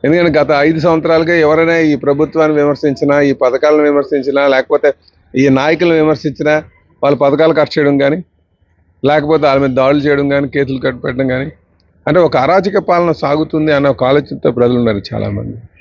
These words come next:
అదే కాకుండా ఎందుకో అన్ని sections of the పబ్లిక్లో కూడా ఒకలాంటి నైరాశ్యం ఉంది. ఏదంటే ఎక్కడో ఒక దగ్గర అసంతృప్తి ఉంది ఈ ప్రభుత్వం మీద. ఆ,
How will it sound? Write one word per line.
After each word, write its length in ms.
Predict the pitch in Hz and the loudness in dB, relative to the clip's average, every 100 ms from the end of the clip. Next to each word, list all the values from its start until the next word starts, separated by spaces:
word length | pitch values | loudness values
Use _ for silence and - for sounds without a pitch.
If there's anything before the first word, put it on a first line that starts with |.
| _ _ _ _ - | _ _ _ _ -4
అదే 160 | 139 185 | 0 2
కాకుండా 420 | 190 175 185 185 190 165 143 123 110 107 - - | 2 0 -2 0 2 4 4 2 0 -4 -12 -14
ఎందుకో 460 | 120 135 175 214 | -6 -2 -2 0
అన్ని 280 | 240 160 202 | 0 2 0
sections 460 | 214 208 - 202 180 | 2 0 0 -2 0
of 60 | |
the 120 | 180 180 | 0 0
పబ్లిక్లో 460 | 160 156 165 170 | 0 0 -2 0
కూడా 300 | - 160 226 - _ _ _ _ - | 0 0 -2 -4 _ _ _ _ -6
ఒకలాంటి 360 | 143 160 156 139 | -2 2 2 2
నైరాశ్యం 540 | 135 190 226 - 131 | 0 2 0 0 -2
ఉంది. 280 | 117 113 92 - - 139 143 | 0 -2 -6 -12 -18 -10 -4
ఏదంటే 280 | 170 180 | -2 0
ఎక్కడో 280 | 156 - 196 | 0 2 2
ఒక 100 | 170 | 2
దగ్గర 320 | 151 147 160 | 0 0 0
అసంతృప్తి 680 | 151 139 120 180 180 - - | 2 2 0 0 -2 -8 -4
ఉంది 200 | 123 131 | 0 0
ఈ 80 | 110 | 0
ప్రభుత్వం 480 | 107 110 131 135 117 | -2 -2 -2 -2 0
మీద. 160 | 104 95 - _ _ _ - - - _ | 0 -4 -8 _ _ _ -20 -20 -20 _
ఆ, 60 | 127 | -2